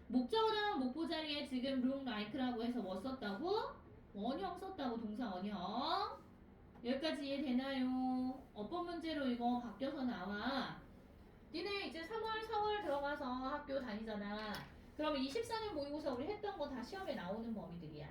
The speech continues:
중간고사, 기말고사에 들어가요, 이게. 되겠어? 네. 자, 그러면 코트를 그러면 좋은 거를 빌렸나 봐요. 그래서, 그래서 뭐 했어?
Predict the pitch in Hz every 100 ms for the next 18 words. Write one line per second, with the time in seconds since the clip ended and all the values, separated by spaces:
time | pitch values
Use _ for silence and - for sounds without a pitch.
0 | - - - 269 370 370 370 226 220 226
1 | 208 208 202 214 196 170 156 151 - -
2 | - - - 160 - - - - - 254
3 | 226 277 311 349 - - - - 208 -
4 | - - - - 262 269 453 480 392 427
5 | 302 - - - - 539 539 539 494 453
6 | 359 370 370 392 392 - - 294 330 -
7 | 381 349 330 311 233 240 262 320 277 202
8 | 170 - - - - - - - - -
9 | 143 - - - 339 370 320 302 349 349
10 | 339 240 254 254 311 330 349